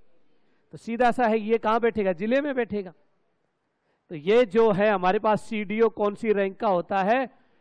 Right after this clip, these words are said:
डीडी रैंक का होता है ये। अच्छा, खंड लेवल पर अधिकारी कौन है? सीबीईओ। ये कौन होगा?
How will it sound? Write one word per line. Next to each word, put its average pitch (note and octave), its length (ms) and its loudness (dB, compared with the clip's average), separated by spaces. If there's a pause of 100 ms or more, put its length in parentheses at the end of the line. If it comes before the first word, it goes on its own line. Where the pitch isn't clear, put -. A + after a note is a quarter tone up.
(220)
डीडी F#3+ 500 -4
रैंक E3+ 280 -2
का - 140 -6
होता D3 400 -6
है D#3 180 -14
ये। C#3 220 -20 (1000)
अच्छा, E3+ 380 -4 (920)
खंड A#3+ 240 2
लेवल B3+ 340 4
पर B3+ 160 -2
अधिकारी A#3 440 -2
कौन C4 260 0
है? A3 180 -2 (1200)
सीबीईओ। G3+ 1300 -6 (600)
ये A#3 180 2
कौन C4 260 2
होगा? F#3+ 320 2